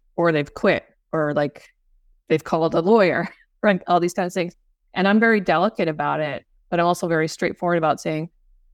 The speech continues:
"This is very busy time in your life. You're absolutely in shock. Your number one priority is taking care of yourself."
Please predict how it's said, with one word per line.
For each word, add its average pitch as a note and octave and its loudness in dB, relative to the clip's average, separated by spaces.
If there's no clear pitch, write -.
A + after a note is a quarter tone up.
"This F#3 0
is F#3+ -2
very F#3+ 2
busy E3+ 0
time E3 -2
in D#3+ -2
your D#3 0
life. E3 -2
You're D#3+ -2
absolutely D#3+ -4
in D#3 -6
shock. D#3+ 0
Your F3 -4
number F#3 0
one E3+ 0
priority D#3+ -2
is D#3+ -6
taking D#3 -6
care D3+ -2
of D3 -4
yourself." - -2